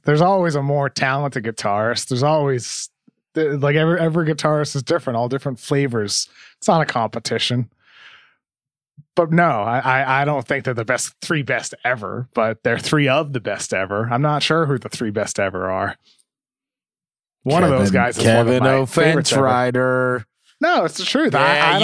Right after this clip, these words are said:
Speaker 2: you
Speaker 1: don't,
Speaker 2: don't,
Speaker 1: I don't
Speaker 2: you're
Speaker 1: know.
Speaker 2: scared to say.
Speaker 1: I don't know. I mean, like, you could throw, like, you know, John McLaughlin. There's a lot of great guitarists, you know, who are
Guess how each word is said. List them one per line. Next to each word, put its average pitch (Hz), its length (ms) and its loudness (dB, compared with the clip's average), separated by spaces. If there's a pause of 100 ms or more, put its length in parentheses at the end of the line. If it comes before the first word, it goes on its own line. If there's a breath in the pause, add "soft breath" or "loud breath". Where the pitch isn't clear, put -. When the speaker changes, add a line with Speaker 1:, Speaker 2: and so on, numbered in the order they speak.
Speaker 2:
you 196 40 2
Speaker 1:
don't, 190 40 2
Speaker 2:
don't, 185 120 2
Speaker 1:
I 208 140 2
don't 185 100 2
Speaker 2:
you're 196 100 2
Speaker 1:
know. 349 60 2
Speaker 2:
scared 214 480 0
to 240 140 -2
say. 214 340 0
Speaker 1:
I 208 180 2
don't 262 140 0
know. 311 260 0
I 170 220 0
mean, 202 220 0
like, 190 200 0
you 202 200 0
could 185 340 -2
throw, 220 260 0
like, 175 320 -2
you 170 100 -4
know, 175 260 0 (100)
John 170 360 0
McLaughlin. 185 600 -2
There's 131 160 -2
a 143 80 0
lot 185 260 2
of 147 160 -2
great 160 360 -2
guitarists, 175 840 -2
you 156 140 -2
know, 151 260 2
who 151 160 2
are 135 240 0